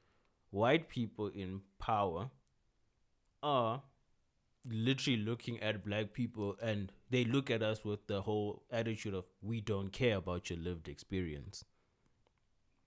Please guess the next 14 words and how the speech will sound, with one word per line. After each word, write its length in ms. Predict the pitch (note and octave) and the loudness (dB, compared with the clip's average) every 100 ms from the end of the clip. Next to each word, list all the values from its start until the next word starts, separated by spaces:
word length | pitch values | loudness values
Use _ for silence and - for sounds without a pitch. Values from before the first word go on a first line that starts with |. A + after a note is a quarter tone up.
| _ _ _ _ | _ _ _ _
Like, 260 | C#3+ C3 - | 2 2 2
to 100 | - | 4
them, 180 | C3 C#3 | 8 8
it 140 | B2 G2 | 4 0
doesn't 300 | A2+ A2 F#2 | 2 2 0
matter. 300 | G2+ G2 E2+ _ _ _ _ _ _ _ _ _ - | 0 -2 -4 _ _ _ _ _ _ _ _ _ 2
They 100 | C#3 | 4
just 180 | C#3 - | 4 4
care 160 | C#3+ | 4
about 220 | A#2 G2+ | 6 2
money, 460 | F2+ A#2 D3 D3 D#3+ - _ _ _ - | 0 4 6 6 4 -4 _ _ _ -8
and 300 | - G2+ E2 - | -2 -2 -2 -6
that's 260 | G2+ G2+ - | -4 -2 -2
it. 160 | F2+ | -6